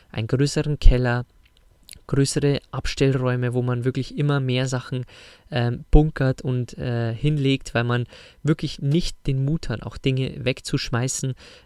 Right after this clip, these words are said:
ähm, vielleicht auf den Wertstoffhof, wenn sie wirklich kaputt sind, oder, ähm, in den Secondhand zu bringen oder Dinge zu verschenken oder zu verkaufen.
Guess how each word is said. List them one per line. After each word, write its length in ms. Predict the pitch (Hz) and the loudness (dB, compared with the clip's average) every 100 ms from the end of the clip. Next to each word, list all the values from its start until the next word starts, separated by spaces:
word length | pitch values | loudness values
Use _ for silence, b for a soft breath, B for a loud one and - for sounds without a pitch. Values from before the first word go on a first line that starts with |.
| - | -6
ähm, 500 | 117 117 117 117 110 | -2 -2 -2 -4 -8
vielleicht 340 | - - 113 - | -8 -6 -4 -4
auf 140 | - | -6
den 280 | - 117 117 | -4 -6 -4
Wertstoffhof, 760 | 120 123 - - 123 - 127 - | -2 -2 -2 -2 0 0 2 0
wenn 160 | 120 | 0
sie 120 | 117 | -2
wirklich 300 | 123 123 123 | -4 -4 -6
kaputt 380 | - 127 - 143 | -6 4 4 4
sind, 320 | - 123 123 B B B B - | 0 -2 -2 B B B B -2
oder, 480 | 131 127 120 120 - | 2 4 2 0 -2
ähm, 440 | 117 113 117 - - - | -4 -4 -6 -10 -16 -12
in 160 | - | -6
den 120 | 127 131 | -4 -2
Secondhand 520 | 135 - 127 - 180 | -4 0 0 0 -2
zu 160 | - | -4
bringen 320 | 123 113 - - | -2 -4 -6 -4
oder 240 | 127 123 | -2 0
Dinge 240 | 120 139 | 0 0
zu 160 | 139 131 | 0 -2
verschenken 540 | - - - 151 - | -2 0 -2 -4 -6
oder 200 | 123 117 | -4 -4
zu 140 | 117 123 | -4 -6
verkaufen. 560 | - - - 131 - | -8 -6 -4 -4 -6